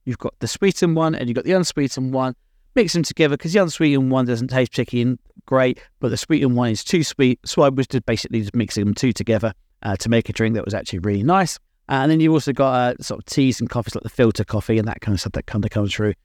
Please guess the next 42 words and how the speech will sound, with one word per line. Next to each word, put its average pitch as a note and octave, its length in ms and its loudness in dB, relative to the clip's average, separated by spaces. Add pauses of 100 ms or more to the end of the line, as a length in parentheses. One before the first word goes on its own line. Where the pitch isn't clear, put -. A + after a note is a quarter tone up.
(320)
Really F#3+ 320 2
great. D3+ 220 2
And D#3 80 -2
it's D3 120 -4
a F#3 40 -2
nice F3 180 0
little - 140 -4
souvenir B2+ 500 0
to - 100 -8
take - 220 -6
back A#2 200 -4
with - 140 -12
you A#2 140 0 (240)
as - 160 -8
well. C3 180 2 (380)
The, D#3+ 180 4 (340)
the F3 60 -2
mugs F#3 300 2 (100)
aren't F3 240 -2
huge, F#3 520 -2
so - 100 -10
the D#3+ 80 2
amount D3+ 300 0
that C#3 80 0
they C#3+ 100 0
can C#3+ 160 -2
actually C3 240 -2
hold C3+ 260 0
'cause A#2 140 -8
they're C3 160 -2
insulated E3 720 0
for - 180 -4
the, C3+ 320 0
uh, C3 220 -2
for - 80 -12
the C#3 100 -2
hot F3 140 -4
drinks, A3 320 0 (340)
uh, A#2+ 220 -2
it C#3+ 160 2
isn't D3 240 0
huge. F3+ 440 -2